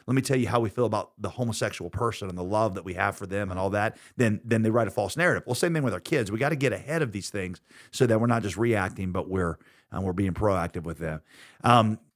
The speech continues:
so the fourth of these five kinda shaping ideas here is that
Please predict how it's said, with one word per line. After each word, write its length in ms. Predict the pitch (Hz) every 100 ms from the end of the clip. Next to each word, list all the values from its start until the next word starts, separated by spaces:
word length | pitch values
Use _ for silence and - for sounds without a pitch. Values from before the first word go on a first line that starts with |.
| - -
so 140 | 143
the 80 | 139
fourth 260 | 185 175
of 80 | 165
these 180 | 120 110
five 320 | 131 123 117
kinda 300 | - 113 95
shaping 380 | - 127 110 104
ideas 400 | 101 98 98 -
here 240 | 98 90
is 280 | 78 98 87
that 220 | 101 98